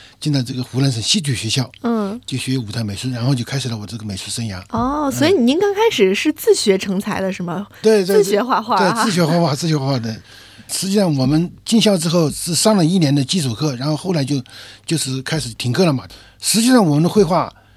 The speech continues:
Speaker 1: 就是那一年的基础课，就是为我们今后怎么样自己去发展，
Speaker 2: 嗯。
Speaker 1: 奠定了一个很好的基础。
Speaker 2: 嗯。
Speaker 1: 然后，然后我们又下到农村，下到农村劳动的时候，我们也还是把我们的绘画的工具带下去了。
Speaker 2: 嗯。
Speaker 1: 我们这个在劳动之余，我们还是在，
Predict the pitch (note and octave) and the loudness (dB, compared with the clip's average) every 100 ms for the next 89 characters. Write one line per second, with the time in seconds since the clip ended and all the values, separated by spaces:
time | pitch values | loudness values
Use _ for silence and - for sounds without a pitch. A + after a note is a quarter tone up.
0 | _ - A#3 G3+ A3 C4 A3+ D3 D#3+ D3+ | _ 0 2 4 6 6 6 4 2 2
1 | G3 C#3 C#3 D3+ - - G3 E3+ F3+ E3 | 0 0 -2 -4 -6 -6 -2 0 2 4
2 | F3 A#2+ G2+ G#2+ C3+ - - - G3+ F3 | 4 2 -2 0 0 -2 -6 -2 0 2
3 | G3 C3+ - - - - _ - C#3 C#3 | 0 0 -6 -20 -20 -20 _ -2 2 4
4 | F#3 F3+ - C4 E3 C3 B2 B2+ C3 G#2 | 4 2 2 0 0 -4 -2 -2 -2 -6
5 | - - A#3 A3+ E3+ D3+ C#3+ C#3+ - B2 | -10 -4 2 2 4 2 2 0 -2 -4
6 | A#2 E2+ - A#2+ G2+ - _ G3+ D#3 E3 | -4 -8 -10 -8 -10 -16 _ 0 0 -2
7 | D#3 D3 F#3 C#3+ C3+ D#3+ F3 G3+ E3+ C#3 | -2 0 2 2 2 2 2 0 0 -2
8 | A#2 C#3 D3+ C#3+ _ - F3 C3 C3 D#3 | -2 -2 -4 -6 _ -4 -2 -2 0 -4
9 | C3 G#2 G#2 D3 F3+ C3+ C3 C3 G2+ G#2+ | -4 -8 -8 -4 -2 -2 -4 -6 -6 -6
10 | B2+ B2+ - - - - A#2+ B2 D3 C#3+ | -6 -6 -12 -20 -20 -8 -6 -4 -4 -4
11 | C3 B2 A#2 B2 B2 E3+ D#3 C3 C#3 C#3 | -4 -2 0 -2 -2 -4 -4 -4 -4 -4
12 | C#3 D3+ C3 A#2+ A#2 - - - - A3+ | -2 -2 -2 -6 -8 -12 -20 -6 0 0
13 | F3+ D#3 D3 C3+ - - - - E3 C#3+ | 0 0 -2 -2 -8 -20 -14 0 2 4
14 | B2 G#3 G3+ G#3 F3 C3+ C3 A2+ B2 C3 | 4 4 4 2 2 2 0 -2 -4 -4
15 | C3 B2+ B2+ C#3+ B2 | -6 -6 -4 -4 -4